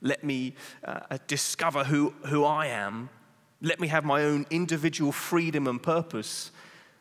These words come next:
many of us just interpret that as, "I just wanna party. <laughs> I just wanna have some fun. I just wanna get the most out of life as I can." And we're not into, we're not dreaming about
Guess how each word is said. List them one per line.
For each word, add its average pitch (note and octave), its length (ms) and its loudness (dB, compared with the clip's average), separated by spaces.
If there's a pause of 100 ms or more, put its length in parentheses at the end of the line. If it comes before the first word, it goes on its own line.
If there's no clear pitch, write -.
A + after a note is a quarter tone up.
many G#3+ 220 2
of E3 60 2
us D#3+ 160 0
just D#3 260 -2
interpret - 560 0
that G#2+ 140 -2
as, A2+ 420 -6 (380)
"I D3 80 -4
just - 100 -6
wanna C#3+ 120 -4
party. D#3+ 500 -8
<laughs> - 720 -18
I E3+ 40 -8
just - 60 -8
wanna A3 120 -2
have G3+ 80 -2
some D#3+ 140 -6
fun. G2+ 440 -8 (720)
I G3 60 0
just - 140 -4
wanna G3 120 0
get E3+ 220 -2
the D#3 60 0
most G3+ 460 -2
out E3 140 -2
of B2 140 -4
life A#2+ 580 -4
as B2+ 120 -8
I A#2 120 -10
can." A#2+ 400 -16 (840)
And F3+ 120 -2
we're G3+ 60 2
not F#3+ 180 -2
into, D#3+ 340 -4
we're E3+ 100 0
not F3 200 -4
dreaming E3 480 2
about A#2+ 400 -2